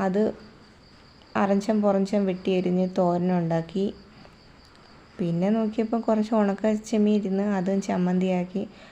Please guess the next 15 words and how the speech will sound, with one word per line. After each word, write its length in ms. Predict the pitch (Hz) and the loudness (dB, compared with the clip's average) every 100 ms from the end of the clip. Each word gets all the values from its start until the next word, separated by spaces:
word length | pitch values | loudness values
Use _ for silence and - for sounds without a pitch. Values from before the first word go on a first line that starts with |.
| - - 196 | -20 -8 -2
നല്ല 180 | 196 214 | 0 0
ചമ്മന്തിയായിരുന്നേ. 800 | 202 180 175 175 170 170 175 247 - - - - - - - - - - - - - - - - | 0 0 0 0 0 -2 -2 -4 -6 -20 -20 -20 -20 -20 -20 -20 -20 -20 -20 -20 -20 -20 -20 -12
പിന്നെ 240 | - 214 214 | 2 4 6
അച്ചാറുണ്ടായിരുന്നു, 960 | 208 208 208 220 220 196 196 190 190 196 196 - - - - - | 4 4 4 6 4 4 4 4 2 0 0 -6 -18 -20 -20 -8
സാമ്പാറുണ്ടായിരുന്നു. 1000 | 202 190 196 208 220 208 185 190 202 185 196 - - - - - 190 | -2 2 4 4 4 2 2 -2 -2 -2 -4 -8 -18 -20 -20 -6 -2
ഇതെല്ലാം 400 | 196 196 190 196 | 2 2 2 2
കൂടെ 160 | 208 208 | 0 0
കൂട്ടി 240 | 196 190 196 | -2 0 0
ഒരു 80 | 190 190 | 0 -2
പിടി 180 | 180 185 | -2 0
പിടിച്ചു. 380 | 175 170 - 180 - - - - - - - - - - - - - | -2 -4 -6 -6 -8 -20 -20 -20 -20 -20 -20 -20 -20 -20 -20 -20 -20
ഉച്ചയ്ക്ക് 460 | - - 214 220 220 | -6 0 0 2 2
നല്ല 220 | 196 185 190 | 2 2 0
ടേസ്റ്റുള്ള 520 | 190 180 180 190 190 | 0 -2 -4 -4 -4
ഫുഡായിരുന്നു. 600 | 185 165 175 170 175 | -4 -2 -2 -2 -2